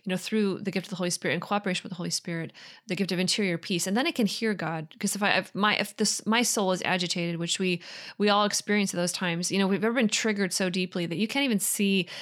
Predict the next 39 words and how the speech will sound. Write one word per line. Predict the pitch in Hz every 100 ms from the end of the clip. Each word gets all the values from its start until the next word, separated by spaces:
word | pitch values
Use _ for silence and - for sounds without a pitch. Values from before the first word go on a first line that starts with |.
| -
kind | - 208
of |
what | 185 180
the |
situation's | 180 196 190 180 190 180
going | 180 175
on | 165
in |
front | - 196
of | 175
you, | 170 170 165 - - - _
you | 175 196
know, | 180 127
j-, | 143 - - _ _ _ _ 208
all | 233
of | 214
us | 208
have | 185
to |
take | 170 196
a | 185
step | 185
back | 175 170
and | 180
say, | 185
"Okay, | 170 196
what's | 254 -
happening? | 180 175 185 180 185
You | 202 190
know, | 175
what's | 202
going | - 190 190
on? | 180
Holy | 180 202
Spirit, | 190 202 190
come | - 208
speak | - 202 180
to | -
me." | 180 175